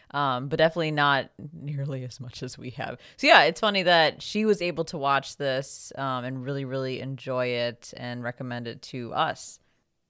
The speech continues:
Well, let's keep the Shinichiro Watanabe train going, because my next category, or I guess it's not a genre, but my next type of viewer is somebody who doesn't want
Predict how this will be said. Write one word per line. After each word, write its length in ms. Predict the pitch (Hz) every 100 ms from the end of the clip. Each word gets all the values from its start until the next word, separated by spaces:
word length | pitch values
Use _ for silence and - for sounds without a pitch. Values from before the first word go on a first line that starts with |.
| _ _ _
Well, 120 | 185
let's 160 | 226 226
keep 340 | 262 240 -
the 300 | 208 190 175
Shinichiro 560 | 170 - 190 175 170 170
Watanabe 480 | 151 151 151 143 139
train 300 | - 143 135
going, 520 | 139 151 120 - 135 _ _ _ _ _
because 580 | - 147 156 139 135 131 - _ _ _
my 180 | 156 175
next 340 | 175 190 -
category, 920 | - 143 143 127 127 123 123 123 143 -
or 300 | 139 135 127
I 40 | 123
guess 380 | 120 123 - - - -
it's 140 | 190
not 120 | 226
a 60 | 202
genre, 380 | 180 143 135 131
but 260 | 156 139 - - _
my 100 | 156
next 320 | 180 185 - -
type 400 | - 180 180 180
of 140 | 160
viewer 560 | 139 139 131 147 185 - _ _
is 160 | 170 165
somebody 540 | - 160 165 170 175
who 220 | 180 196 190
doesn't 520 | 143 156 160 180 -
want 540 | 147 151 147 - -